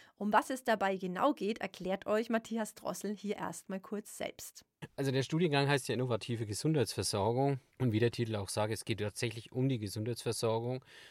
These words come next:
Speaker 2: Und zwar, wie bringt man die unterschiedlichen Akteure im Gesundheitswesen zusammen unter Technologieeinsatz?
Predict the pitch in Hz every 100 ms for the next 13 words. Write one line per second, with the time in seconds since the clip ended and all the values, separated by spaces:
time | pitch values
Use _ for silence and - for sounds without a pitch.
0 | - - - 113 107 104 101 107 95 110
1 | 147 - 120 143 - 110 107 120 - 117
2 | 104 101 - - 120 156 151 147 151 143
3 | 135 139 135 135 127 101 - 98 135 139
4 | 135 - 131 135 127 - 117 - 113 98
5 | 98 95 98 90 - 92 -